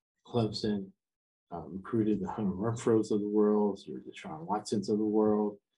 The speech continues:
Now he's at U S F. Uh, twenty twenty, you can throw it out, to be honest.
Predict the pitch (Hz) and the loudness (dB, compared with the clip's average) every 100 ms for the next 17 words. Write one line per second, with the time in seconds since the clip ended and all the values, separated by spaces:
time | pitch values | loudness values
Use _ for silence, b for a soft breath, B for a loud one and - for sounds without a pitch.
0 | _ _ _ 104 104 113 101 92 95 95 | _ _ _ -10 -4 -2 0 0 0 -2
1 | - 117 107 - - _ _ _ _ - | -2 -2 -2 -4 -12 _ _ _ _ -20
2 | _ _ _ 90 - _ _ _ _ _ | _ _ _ -20 -20 _ _ _ _ _
3 | _ - _ _ _ _ _ - 185 139 | _ -20 _ _ _ _ _ 4 6 6
4 | - 131 117 98 98 95 80 - 67 - | 4 4 6 2 -2 -6 -8 -8 -12 -14
5 | _ - 208 190 | _ -20 -16 -16